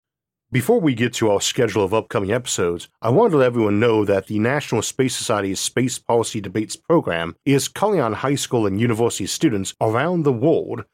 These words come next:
to debate the hottest topics in space. Astropreneurs are rocketing towards a thrilling future. With launch costs plummeting, space is no longer a distant dream,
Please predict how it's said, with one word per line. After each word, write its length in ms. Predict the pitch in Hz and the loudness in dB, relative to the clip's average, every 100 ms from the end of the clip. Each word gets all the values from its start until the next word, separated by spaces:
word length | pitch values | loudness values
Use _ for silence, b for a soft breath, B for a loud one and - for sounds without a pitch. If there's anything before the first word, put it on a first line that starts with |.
| - | -2
to 120 | 135 | 0
debate 280 | 127 147 147 | 2 0 0
the 100 | 98 | -2
hottest 420 | 139 165 - - | -2 -2 -2 -2
topics 440 | 160 - 90 - | -2 -2 -6 -6
in 140 | 90 85 | -8 -8
space. 560 | - 175 135 - - - _ - | -2 0 0 -6 -12 -14 _ -4
Astropreneurs 1040 | 131 135 - 139 131 156 156 98 110 110 | -4 -2 0 0 2 0 2 0 -4 -2
are 100 | 107 | -2
rocketing 460 | 98 110 131 147 131 | 0 0 0 0 0
towards 260 | 135 123 104 | 2 2 0
a 60 | |
thrilling 460 | - - 165 107 95 | -4 0 2 2 -2
future. 520 | - 135 - 92 - _ _ | 0 0 0 -6 -6 _ _
With 160 | 117 131 | 2 2
launch 420 | 104 131 175 - | 2 0 0 -4
costs 340 | - 151 147 - | -4 -2 -2 -8
plummeting, 580 | - 190 92 110 110 - | -4 -2 -2 -8 -12 -8
space 400 | - 143 160 143 | -2 0 0 2
is 200 | 135 117 | 0 2
no 140 | 135 | 2
longer 440 | 117 156 143 101 | 2 2 2 0
a 80 | 98 | 0
distant 420 | 95 127 123 139 | -2 -6 -4 -4
dream, 460 | 117 185 127 85 85 | 0 2 2 -2 -8